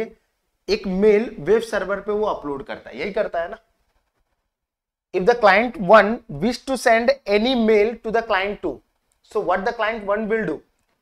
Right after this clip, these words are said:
आप क्या करते हो, सामने वाले का डोमेन नेम, डोमेन नेम like suppose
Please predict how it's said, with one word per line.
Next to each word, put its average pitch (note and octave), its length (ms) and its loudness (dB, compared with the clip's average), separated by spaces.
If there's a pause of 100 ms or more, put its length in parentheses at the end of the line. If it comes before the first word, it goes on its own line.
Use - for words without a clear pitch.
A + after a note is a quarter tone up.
आप E3+ 180 -6
क्या A3+ 140 4
करते F3+ 300 -2
हो, A2 100 -10 (1000)
सामने G3 400 2
वाले A3 320 6
का G3 260 6 (140)
डोमेन A3+ 400 6
नेम, D3+ 220 -2 (600)
डोमेन F#3+ 380 -2
नेम G#3+ 220 -2
like F3+ 240 0
suppose G3 420 -2